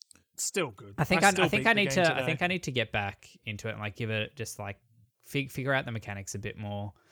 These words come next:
Speaker 2: rather
Speaker 1: Yeah,
Speaker 2: than,
Speaker 1: go,
Speaker 2: yeah.
Speaker 1: go to Fretette. Fre-, Friette, that's, like, the, the building just, just, like, you go around
Speaker 2: Well,
Speaker 1: the
Speaker 2: I'm still trying to do the
Speaker 1: World
Speaker 2: initial, like, I'm still on day one trying to do the initial thing where it's like, I'm trying to,
Speaker 1: Yeah,
Speaker 2: like,
Speaker 1: I know.
Speaker 2: I, I
Speaker 1: Have
Speaker 2: looked
Speaker 1: you
Speaker 2: at
Speaker 1: left
Speaker 2: the body.
Speaker 1: the hotel?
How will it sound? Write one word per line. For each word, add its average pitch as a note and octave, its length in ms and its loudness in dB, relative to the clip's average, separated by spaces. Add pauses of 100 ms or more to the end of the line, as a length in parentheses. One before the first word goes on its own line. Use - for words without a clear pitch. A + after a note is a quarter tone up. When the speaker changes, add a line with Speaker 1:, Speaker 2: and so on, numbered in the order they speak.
(220)
Speaker 2:
rather A#2 180 -4
Speaker 1:
Yeah, C3 60 -4
Speaker 2:
than, G2 120 -6
Speaker 1:
go, F#3+ 220 0
Speaker 2:
yeah. E3+ 100 -6
Speaker 1:
go G3+ 160 4
to C4+ 160 -2
Fretette. G#3+ 480 0 (480)
Fre-, F3 320 -4
Friette, F#3 320 2
that's, F3+ 200 0
like, F3 180 0
the, D#3+ 120 0
the D#3 120 -8
building E3+ 420 0
just, D3+ 220 -8
just, E3+ 320 0 (180)
like, C#3 200 -8 (180)
you D#3 100 -12
go D#3 200 -2
around D3+ 600 0
Speaker 2:
Well, G#3 140 6
Speaker 1:
the - 40 4
Speaker 2:
I'm F4 120 4
still - 20 0
trying D#4 240 4
to A#3 80 2
do A#3 60 4
the G3+ 80 2
Speaker 1:
World D#3 100 4
Speaker 2:
initial, D3 460 2
like, B2+ 340 0
I'm D3+ 100 0
still A#3+ 160 -4
on A#3 140 -2
day C#3 220 0
one A2+ 340 0
trying A#2 240 -2
to A#2 60 0
do A#2+ 60 0
the A#2+ 100 0
initial A#2 320 -4
thing B2 340 0
where G#2+ 80 -4
it's G#2 120 -6
like, A#2+ 100 0
I'm C#3 80 -4
trying D3+ 260 -4
to, - 0 - (280)
Speaker 1:
Yeah, F#3+ 60 -4
Speaker 2:
like, A#3+ 120 4
Speaker 1:
I C#4+ 40 0
know. A3+ 120 0
Speaker 2:
I, A3 160 10
I E3+ 40 10
Speaker 1:
Have F#3+ 120 10
Speaker 2:
looked C#4+ 140 6
Speaker 1:
you D4 40 2
Speaker 2:
at G3 60 2
Speaker 1:
left A#3 160 10
Speaker 2:
the D#3 40 10
body. E3+ 200 8
Speaker 1:
the A3 100 6
hotel? F#3 520 4